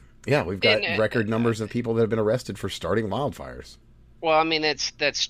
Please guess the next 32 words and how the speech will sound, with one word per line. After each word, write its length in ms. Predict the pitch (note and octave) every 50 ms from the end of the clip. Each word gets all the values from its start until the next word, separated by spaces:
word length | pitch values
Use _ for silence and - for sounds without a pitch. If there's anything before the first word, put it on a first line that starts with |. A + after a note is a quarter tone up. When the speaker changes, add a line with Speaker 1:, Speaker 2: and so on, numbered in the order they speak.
| - -
Speaker 2:
that's 340 | - B2+ A#2+ - - - - -
true, 720 | - - - - - C3+ C#3 C#3+ D3 D3 D3 C#3+ C#3+ C#3+ - - - - - - - - - -
but, 300 | - A#2 A2+ A2 G#2 - -
uh, 200 | G#2+ A2 G#2+ - -
a 60 | A2+
lot 200 | A#2 B2 B2 A#2+
of 60 | A2+ A2
the 60 | A2
reasons 340 | A2 A2 G#2 G#2+ G#2+ G2+ G2+
that 100 | G#2 F2+
we're 80 | F#2+
having 220 | - - G2+ G2 F#2+
the 60 | F#2+
wildfire 460 | F#2 F#2+ F#2 F2+ F2+ - - G2 F2+
problem 240 | E2+ - F#2 F2 E2+
that 80 | F2 E2
we 80 | F2+
do 160 | F2 F#2+ F2+ F#2
actually 320 | F2+ F2+ - - A2 G#2
has 140 | F#2 F2+ -
to 80 | - G2
do 100 | G2+ F#2+
with 120 | F#2 -
environmental 540 | F2 F2+ F2+ F#2 F#2+ G2 F#2+ F#2+ E2 - -
policy 520 | - - - F2+ F2 F#2 F2 - - F#2 F2
more 240 | E2+ F2+ F2+ F2+ F2
than, 120 | E2+ E2 A2+ D3+ D#3 F3 F#3 - - - - - - - - - - - - - - - -
Speaker 1:
Mm-hmm. 40 | C3
Speaker 2:
more 220 | A#2+ A#2+ A#2 A2+ G#2+
Speaker 1:
Oh, 40 | G2+
Speaker 2:
than 220 | - E3+ F#2 G#2
Speaker 1:
yeah. 200 | C#3+ A#2+ F2+ E2+